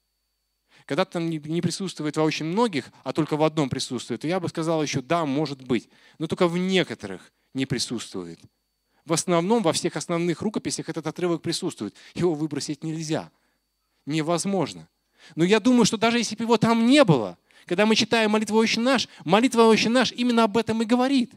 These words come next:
Когда вы стоите на молитве, да, прощайте других. Как мы можем молиться, если мы не простили?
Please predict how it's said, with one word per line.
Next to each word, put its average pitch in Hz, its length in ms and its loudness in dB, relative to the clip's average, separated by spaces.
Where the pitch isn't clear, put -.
Когда 170 260 0
вы 180 100 -2
стоите 196 300 -4
на 208 80 0
молитве, 220 520 -2
да, 185 280 -2
прощайте 196 800 0
других. 180 280 -4
Как 240 200 -2
мы 254 120 2
можем 247 280 2
молиться, 254 360 -2
если 190 360 -2
мы 202 120 -4
не 190 120 -6
простили? 233 580 -4